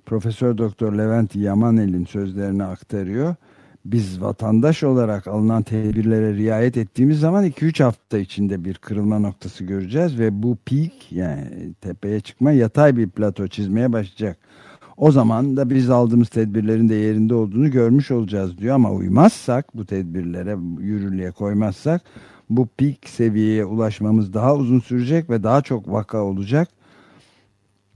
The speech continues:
O nedenle vatandaşlardan tekrar rica ediyoruz. Mutlaka alınan bu tedbirlere uymaları, evde kalabilecek olanların evde kalması gerekiyor." demiş.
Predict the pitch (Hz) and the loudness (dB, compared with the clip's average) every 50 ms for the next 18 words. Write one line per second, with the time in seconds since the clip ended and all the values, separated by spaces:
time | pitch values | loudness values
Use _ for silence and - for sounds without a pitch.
0 | _ _ _ _ _ - - _ - _ - - 110 117 120 123 113 104 87 104 | _ _ _ _ _ -20 -20 _ -20 _ -8 -2 2 4 4 6 4 4 2 0
1 | 101 107 113 135 143 143 113 117 113 - 113 113 113 110 107 107 - 113 104 107 | 2 6 6 6 6 6 4 2 0 2 4 6 6 4 4 0 -2 -2 0 2
2 | 113 123 127 120 - 131 127 110 - 113 107 104 104 104 101 120 120 110 101 85 | 2 2 2 2 2 2 0 2 2 2 2 2 2 2 2 4 4 4 2 2
3 | 95 110 135 151 147 123 139 151 143 - 123 113 104 110 101 - 104 110 110 113 | 0 0 0 2 4 4 4 4 4 2 0 0 2 0 0 2 4 4 6 6
4 | 110 110 110 110 - - 113 107 95 92 107 101 107 107 98 104 104 110 110 107 | 6 4 2 2 2 0 0 0 0 -2 -2 -2 0 0 0 0 0 2 2 2
5 | 110 107 104 110 123 160 160 127 117 107 107 131 123 - 117 107 107 107 101 107 | 2 2 2 2 2 2 2 2 2 2 2 0 0 0 0 0 0 0 0 -2
6 | 104 101 127 120 110 110 101 101 98 98 110 135 170 165 131 120 113 117 135 120 | -2 0 -2 -2 0 0 0 0 2 2 2 2 4 4 4 2 2 2 0 0
7 | - 113 101 92 95 95 90 - 98 92 98 98 95 92 87 - - 87 85 78 | 0 0 0 0 -2 -4 -4 -6 -8 -6 -6 -6 -6 -6 -8 -8 -8 -8 -8 -8
8 | 73 82 85 101 139 165 - - - - | -8 -8 -4 -4 -4 -4 -6 -10 -16 -20